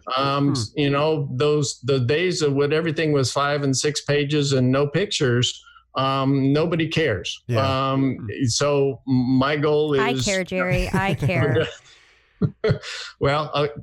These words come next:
Speaker 1: have, do you have a subscription, Amy?
Speaker 2: <laughs>
Speaker 3: Um, we'll get one soon. <laughs>
Speaker 2: Well, Jay, I like that as a, as an author, that's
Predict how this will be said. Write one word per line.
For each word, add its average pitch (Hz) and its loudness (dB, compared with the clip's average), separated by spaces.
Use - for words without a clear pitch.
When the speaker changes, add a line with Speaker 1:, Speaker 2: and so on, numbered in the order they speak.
Speaker 1:
have, 127 2
do 151 2
you 151 2
have 151 0
a 156 0
subscription, 139 -2
Amy? 131 2
Speaker 2:
<laughs> - -4
Speaker 3:
Um, 208 -2
we'll - 2
get 240 0
one 240 0
soon. 208 0
<laughs> 339 0
Speaker 2:
Well, 180 2
Jay, 208 2
I 175 2
like 175 0
that 156 0
as 143 0
a, 156 -2
as 147 0
an 139 0
author, 123 -2
that's 127 -2